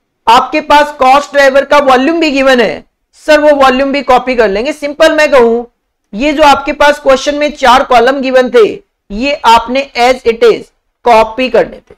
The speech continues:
बस अब आप अपना ड्राइवर रेट का फॉर्मूला अप्लाई कर दो सर, amount divided by quantity, eleven lakh sixty thousand divide by twenty-two hundred, five twenty-seven per order आ गया,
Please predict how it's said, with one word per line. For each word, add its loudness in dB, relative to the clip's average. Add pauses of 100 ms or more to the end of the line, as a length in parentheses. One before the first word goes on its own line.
(1300)
बस 0 (540)
अब 2
आप 4
अपना -2
ड्राइवर 2
रेट 0
का 2
फॉर्मूला 2
अप्लाई 0
कर -2
दो 0
सर, -2
amount 0
divided 0
by 2
quantity, -8 (600)
eleven 0
lakh 0
sixty -8
thousand 0
divide 0
by 4
twenty-two -4
hundred, 0
five 0
twenty-seven -2
per 2
order 2
आ 4
गया, 2